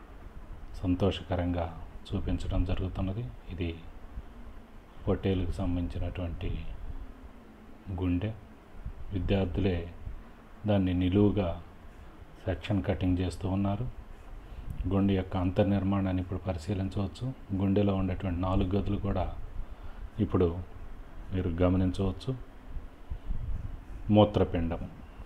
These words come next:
విద్యార్థిని చేతిలో ఉన్నటువంటిది మూత్రపిండము.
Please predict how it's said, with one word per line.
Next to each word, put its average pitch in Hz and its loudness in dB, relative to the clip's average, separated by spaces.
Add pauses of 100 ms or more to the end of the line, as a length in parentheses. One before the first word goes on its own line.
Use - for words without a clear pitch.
(480)
విద్యార్థిని 92 2
చేతిలో 95 2
ఉన్నటువంటిది 101 0 (1040)
మూత్రపిండము. 92 4